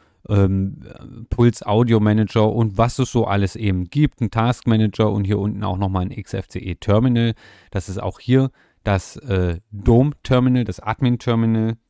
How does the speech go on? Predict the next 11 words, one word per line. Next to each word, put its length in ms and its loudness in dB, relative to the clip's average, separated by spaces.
Und 80 -6
wenn 100 0
ich 100 -4
jetzt 160 -2
hier 360 2
die, 420 0
äh, 140 0
Block-Devices-Liste 1300 2
mal 360 2
mir 260 0
anschaue, 600 2